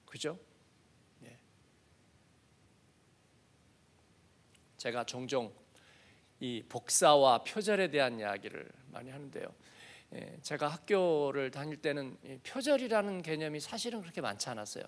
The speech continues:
그렇죠? 한국에서. 예, 제 친구가 지금, 예, 신학대학 총장이 두 명인데, 예,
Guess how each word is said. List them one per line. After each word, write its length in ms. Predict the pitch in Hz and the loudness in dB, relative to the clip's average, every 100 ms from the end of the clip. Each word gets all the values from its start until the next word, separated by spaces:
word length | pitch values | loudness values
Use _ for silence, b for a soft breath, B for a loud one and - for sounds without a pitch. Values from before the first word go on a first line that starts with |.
| - | -14
그렇죠? 300 | 127 - 160 _ _ _ | -12 -10 -12 _ _ _
한국에서. 540 | - 143 135 - - - - _ b b b b b b b b - | -10 -8 -6 -8 -10 -10 -18 _ b b b b b b b b -18
예, 300 | - - 135 - | -18 -18 -16 -6
제 120 | 151 | -2
친구가 600 | - 196 175 160 143 - - | -2 0 0 2 2 0 -6
지금, 440 | - 143 131 82 - - - - - - | -6 -4 -6 -8 -14 -20 -20 -20 -20 -20
예, 40 | - - - - _ _ _ _ _ _ _ _ _ _ _ | -20 -20 -20 -20 _ _ _ _ _ _ _ _ _ _ _
신학대학 440 | - 190 - 151 | -4 -2 0 -2
총장이 440 | - 214 190 170 139 | -2 -2 0 0 -2
두 180 | - 143 | -4 -2
명인데, 500 | 135 113 104 98 - - B B B B B B B B | -2 -4 -6 -8 -10 -20 B B B B B B B B
예, 40 | - | -18